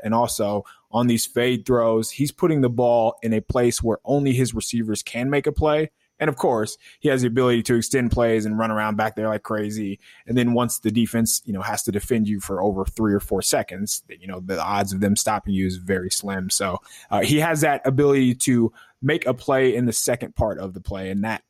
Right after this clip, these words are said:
does, that does go a long way in the N F L, but you, you have to be able to play inside of the structure, which he does. But there's a big part,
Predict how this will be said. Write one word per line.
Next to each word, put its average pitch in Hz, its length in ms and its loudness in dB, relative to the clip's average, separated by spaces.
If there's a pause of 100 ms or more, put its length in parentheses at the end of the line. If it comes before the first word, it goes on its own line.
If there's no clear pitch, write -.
does, 104 400 -2
that 113 180 -4
does 151 160 0
go 147 140 2
a - 20 2
long 135 200 2
way 131 120 2
in 123 80 2
the 120 60 4
N 120 60 2
F 117 180 0
L, 113 280 2 (320)
but 131 120 0
you, 127 240 0
you 127 120 -2
have 185 200 -4
to 147 80 -8
be 139 140 0
able 123 120 -2
to 113 80 -2
play 120 460 -2
inside 123 420 0
of 90 60 -10
the - 80 -12
structure, 113 360 -4
which 185 160 2
he 233 60 4
does. 156 420 0 (380)
But 143 140 0
there's 139 260 2
a 123 120 4
big 127 360 -4
part, 135 320 0